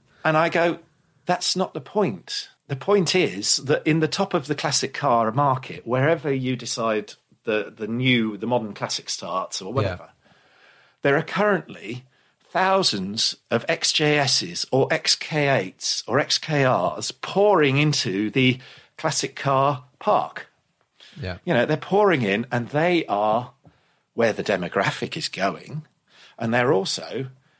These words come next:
Speaker 1: piling in and expanding the classic car pool, the classic car supply. So, you know, they're only worth what somebody else is willing to pay.
Speaker 2: Yeah.
Speaker 1: Absolutely.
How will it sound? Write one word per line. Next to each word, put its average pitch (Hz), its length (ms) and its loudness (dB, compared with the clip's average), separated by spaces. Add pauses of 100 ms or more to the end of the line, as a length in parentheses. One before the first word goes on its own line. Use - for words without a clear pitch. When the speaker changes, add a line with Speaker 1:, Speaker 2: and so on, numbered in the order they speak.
(580)
Speaker 1:
piling 143 460 0
in 101 260 0
and 123 160 2
expanding 127 880 0
the 117 80 -2
classic - 360 -2
car 127 280 2
pool, 98 480 2 (260)
the 120 80 -16
classic 131 340 -4
car 123 200 -2
supply. 135 540 -4 (260)
So, 143 380 2 (220)
you - 140 -20
know, 135 240 0 (100)
they're 147 220 2
only 175 220 2
worth 143 340 2
what 127 140 0
somebody 135 360 -4
else 135 220 -2
is 113 100 -8
willing 127 220 -4
to - 120 -16
pay. 143 240 -14 (300)
Speaker 2:
Yeah. 147 120 2
Speaker 1:
Absolutely. 139 640 -4